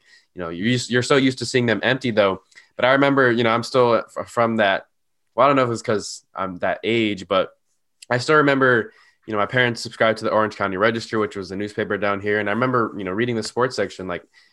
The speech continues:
you know, religiously every day. And then eventually it became like a, we only got on Sundays. So I was just only reading it Sundays. And then eventually we got a computer by the time I was in high school.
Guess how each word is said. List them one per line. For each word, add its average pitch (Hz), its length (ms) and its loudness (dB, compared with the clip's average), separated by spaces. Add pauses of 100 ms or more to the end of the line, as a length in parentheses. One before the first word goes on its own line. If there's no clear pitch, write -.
(120)
you 90 60 -10
know, 90 80 -4
religiously 107 600 -4
every 95 220 -2
day. 110 280 4
And 101 80 0
then 98 100 -2
eventually 101 540 -2
it 92 60 -4
became 95 300 -6
like 90 160 -6
a, 80 260 -6 (300)
we 101 80 -4
only 104 140 0
got 98 120 2
on 90 140 0
Sundays. 113 560 4
So 104 60 2
I 95 40 4
was 90 100 0
just 98 100 -8
only 92 140 0
reading 87 180 -2
it 78 100 -8
Sundays. 110 460 0
And 101 100 2
then 120 140 4
eventually 120 320 2
we 113 60 4
got 110 120 4
a 98 40 0
computer 104 440 2
by 92 160 4
the 87 60 -6
time 95 200 0
I 90 100 2
was 87 120 -2
in 87 80 -6
high 95 160 2
school. 123 380 0